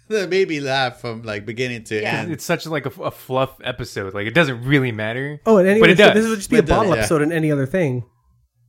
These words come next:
Speaker 2: Tag Sale's the first one that I remember.
Speaker 3: Officer, I'd like to file a report.
Speaker 2: <laughs> This is the first one I remember watching and, like, cry laughing through the entire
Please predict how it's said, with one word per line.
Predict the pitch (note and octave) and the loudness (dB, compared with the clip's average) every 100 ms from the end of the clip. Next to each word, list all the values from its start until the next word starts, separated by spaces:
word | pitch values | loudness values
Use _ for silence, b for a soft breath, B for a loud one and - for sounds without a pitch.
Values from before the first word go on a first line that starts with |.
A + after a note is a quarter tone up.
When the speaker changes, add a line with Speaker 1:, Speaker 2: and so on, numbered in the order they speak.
| _ _ _ _ | _ _ _ _
Speaker 2:
Tag | B3+ A3+ | -4 -4
Sale's | A3+ A#3 | -4 -8
the | A3 | -10
first | A3 A3 A3+ A3+ | -14 -10 -10 -10
one | A#3 G#3 G3+ | -8 -6 -6
that | G3 F3+ | -6 -6
I | - F3 F3 E3 E3 - | -4 -4 -2 -6 -10 -4
remember. | C#3+ G3+ | -2 -2
Speaker 3:
Officer, | G#3+ G#3 D#3 C3 B - | -4 -2 0 -2 B 0
I'd | D3 | 0
like | C#3+ C3+ | 2 -2
to | - | -6
file | - B2+ B2 | -12 -6 2
a | - | 4
report. | C#3+ - - C#3 E3 - - | 4 0 -2 0 0 -6 -18
Speaker 2:
<laughs> | - | -16
This | C3 | -8
is | |
the | F4+ | -6
first | - C#4 | -2 -2
one | G4+ | 0
I | D4 | 2
remember | C4 A#3+ B3 A#3+ A3 - - | 2 2 0 -2 -4 -8 -10
watching | G#3 G3+ G#3 A#3 G3+ | 0 0 0 -4 -8
and, | - F#3 F#3 | -6 -8 -4
like, | E3+ - - | -6 -6 -18
cry | - - - G3 F3+ E3+ F3 F3+ | -20 -20 -18 -6 0 2 4 2
laughing | F3 D#3 E3+ E3+ D#3+ | -2 -2 -4 -8 -14
through | D#3+ E3+ | -14 -14
the | D#3 D3 | -14 -16
entire | E3 - - E3 D#3+ D#3 | -18 -20 -12 -10 -10 -12